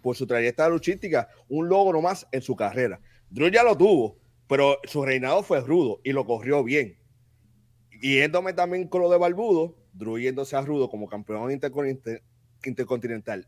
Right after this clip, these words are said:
y Sheamus detrás de Drew por ese campeonato, se puede estrenar hasta un SummerSlam.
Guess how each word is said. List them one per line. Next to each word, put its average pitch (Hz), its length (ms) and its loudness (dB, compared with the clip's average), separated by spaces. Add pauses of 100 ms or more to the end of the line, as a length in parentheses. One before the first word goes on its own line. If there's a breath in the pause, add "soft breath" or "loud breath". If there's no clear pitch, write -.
y 123 160 -8
Sheamus 135 720 -2
detrás 113 380 -8
de 143 120 2
Drew 156 300 -2
por 131 100 2
ese 131 140 -6
campeonato, 143 640 -4 (340)
se 117 160 -4
puede 110 220 -2
estrenar 147 320 -6
hasta 185 140 -10
un 139 120 -4
SummerSlam. 113 540 -4